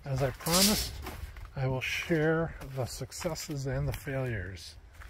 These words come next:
This is my goal. Look at the weeds. I am committed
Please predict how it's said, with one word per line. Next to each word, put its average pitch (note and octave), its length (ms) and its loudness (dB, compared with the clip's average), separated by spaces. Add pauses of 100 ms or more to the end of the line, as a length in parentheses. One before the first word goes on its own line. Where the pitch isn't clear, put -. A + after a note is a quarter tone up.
(640)
This C#3 380 6
is A#2+ 140 -2
my C3 180 0
goal. B2 400 0
Look D#3 160 -2
at D#3+ 100 -4
the D#3+ 80 0
weeds. A2 640 -2 (1800)
I C3+ 120 0
am B2+ 280 0 (920)
committed D#3 580 8